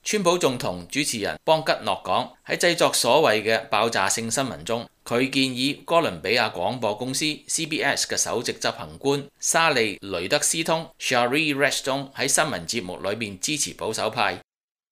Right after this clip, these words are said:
我同沙利講，如果你將你嘅新聞節目變成一個保守派嘅新聞節目，比如C B S晚間新聞，如果你將佢變成一個保守派嘅新聞節目，你嘅收視率會翻兩倍、三倍甚至四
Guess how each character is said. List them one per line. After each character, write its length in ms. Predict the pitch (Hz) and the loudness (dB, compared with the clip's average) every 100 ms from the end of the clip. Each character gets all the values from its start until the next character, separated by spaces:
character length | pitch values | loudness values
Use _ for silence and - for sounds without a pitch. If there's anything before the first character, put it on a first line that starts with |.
| 123 | 2
我 80 | 120 | 2
同 160 | 131 | 2
沙 240 | 104 156 147 | 2 2 2
利 160 | 110 | 0
講， 260 | 101 110 120 | 2 2 0
如 160 | - 82 | -8 -4
果 140 | 143 | 0
你 200 | 175 131 | 2 2
將 280 | 135 165 160 | 4 2 4
你 60 | 120 | 2
嘅 200 | 117 120 | 2 2
新 140 | 165 | 2
聞 240 | 156 80 78 | 0 -4 -8
節 120 | 110 | -6
目 300 | 98 98 - _ | -4 -6 -8 _
變 120 | 139 139 | -4 -2
成 120 | 139 | -2
一 140 | 104 | -2
個 100 | 139 107 | -2 -2
保 260 | 95 123 | -2 0
守 180 | 135 120 | 2 0
派 240 | 123 107 | 0 0
嘅 80 | 104 | 2
新 160 | 104 139 | 0 0
聞 220 | 110 69 | -4 -6
節 160 | 110 95 | -8 -8
目， 200 | 85 - _ | -10 -12 _
比 200 | 104 156 | -2 0
如 120 | 117 - | -2 -2
C 240 | - 151 | -2 -2
B 180 | 151 156 | -4 -4
S 380 | 131 147 - 92 | 0 2 0 -2
晚 200 | 92 131 | -6 -2
間 160 | 135 | 0
新 140 | 135 143 | 2 0
聞， 220 | 127 73 - _ _ - | 0 -8 -12 _ _ -16
如 160 | 80 101 | -8 -2
果 100 | 160 | 0
你 160 | 123 | 0
將 260 | 123 147 143 | 2 2 2
佢 140 | 120 | -2
變 180 | 113 117 | -2 -6
成 140 | 95 | -6
一 140 | 90 135 | -2 0
個 220 | 123 98 - | 2 0 -2
保 180 | 87 139 | -4 0
守 140 | 123 | 0
派 240 | 117 113 104 | 0 -2 0
嘅 100 | 107 | -2
新 140 | 123 | -2
聞 200 | 104 69 | -4 -8
節 160 | - 101 | -8 -8
目， 220 | 85 - _ _ - | -8 -10 _ _ -6
你 160 | 92 131 | 0 2
嘅 80 | 160 | 4
收 220 | 185 196 | 4 4
視 140 | - | 2
率 80 | - 135 131 | 2 0 0
會 140 | 117 | -4
翻 320 | - 143 143 117 | 2 2 2 -2
兩 300 | 101 98 113 | -2 0 0
倍、 220 | 117 107 | -2 -2
三 380 | - - 156 156 | -2 0 0 -2
倍 160 | 131 90 | -4 -2
甚 360 | 101 95 98 | -2 -2 -6
至 240 | 92 120 104 | -8 -6 -2
四 140 | - | -2